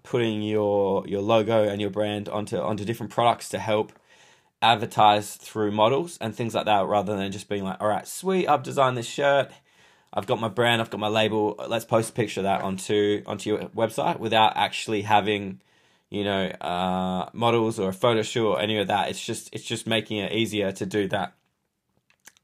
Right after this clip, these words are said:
So it takes the hard work out of that, but it obviously is a monthly subscription. So gonna try and benefit from that as, as much as I possibly can.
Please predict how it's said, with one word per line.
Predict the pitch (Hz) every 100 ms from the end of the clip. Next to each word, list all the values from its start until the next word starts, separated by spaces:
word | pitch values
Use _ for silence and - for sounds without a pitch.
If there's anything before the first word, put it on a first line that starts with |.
| -
So | - 120 113 110 - _ _ -
it | 120
takes | 139 131
the |
hard | 127 120 113
work | 107
out | 95
of | 95
that, | 92 85
but | - 101
it | 104 95 -
obviously | 113 107 98 - 98
is | 95 90
a | 85
monthly | 73 107 -
subscription. | 104 - - 95 98
So | 95 101 98 95 - _ _ _ _
gonna | - 180
try | 185 151 143
and | 131 120 123
benefit | 131 131 127 95
from | 113
that | 113 -
as, | 107 -
as | - 104 98
much | 113 110
as |
I | 110
possibly | 120 117 98 110
can. | 127 131 135 139 135